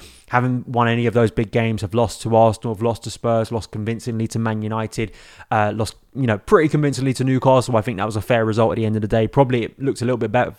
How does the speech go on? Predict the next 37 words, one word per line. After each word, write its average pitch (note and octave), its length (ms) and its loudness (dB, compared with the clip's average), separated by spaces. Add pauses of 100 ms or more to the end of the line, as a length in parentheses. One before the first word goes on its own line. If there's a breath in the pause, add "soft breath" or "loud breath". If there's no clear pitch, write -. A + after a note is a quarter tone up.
better - 300 0
for A#2+ 100 -8
Man A2+ 180 -4
United. G#2+ 300 -6 (360 loud breath)
So C3+ 360 4 (220 soft breath)
if C3 120 -2
you're C#3+ 100 2
going E3+ 260 6
by C3+ 180 8
that C3 300 4
record, A#2 400 -4
Chelsea A#2+ 420 2
should A2 200 -4
feel G#2+ 160 -2
confident A2 580 -4 (720)
tomorrow A#2 300 0
night. A2+ 260 2
But B2 120 6
I B2 100 2
still E3 260 0
think C#3+ 180 -4
tactically, - 760 -4 (260 loud breath)
Man B2 220 0
United B2 260 0
always B2 220 0
have A#2+ 180 0
this A2+ 180 -2
ability, A2 760 0
um, G#2+ 340 -2
when G#2+ 140 0
their G#2+ 100 0
backs - 340 0
are A#2 120 2
up - 80 -2
against A2+ 260 -6
the A#2 80 -6
wall, A2+ 320 0